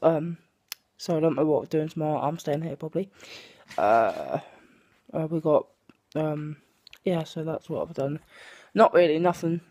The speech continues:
Um, we're doing my G T A video as well when we get back. So yeah, I'm now gonna go. Please like my G T A videos, like my dog videos, and subscribe for more crazy fun G T A Enfield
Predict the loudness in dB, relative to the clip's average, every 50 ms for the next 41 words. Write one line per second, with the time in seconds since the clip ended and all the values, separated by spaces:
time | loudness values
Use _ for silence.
0 | -4 -2 0 0 0 -2 -2 -2 -4 -2 -2 -4 -4 -4 -6 -6 -8 -4 0 0
1 | 0 0 0 -2 -2 -2 -4 -6 -6 -6 -6 -6 -6 -6 -6 -2 2 2 2 2
2 | 0 -4 -20 _ _ _ _ _ -2 0 2 2 2 2 0 0 0 0 2 2
3 | 0 0 0 -2 -4 -4 -4 -6 -8 _ -18 -20 -20 -14 _ 0 2 6 6 6
4 | 6 6 0 -6 -8 -6 -2 -2 -2 0 2 0 0 0 0 -2 -6 -4 -2 0
5 | 0 0 0 0 -2 0 0 -2 -2 -2 -4 -2 -4 -8 -10 -10 -2 0 0 0
6 | 0 -4 -12 _ -4 0 0 0 0 0 -2 -4 -4 -4 -6 -10 -10 -8 -8 -8
7 | -8 -10 _ _ -20 -20 -20 -20 -8 -2 2 2 2 2 0 -2 -2 -2 -2 -6
8 | -6 -4 -4 -4 -4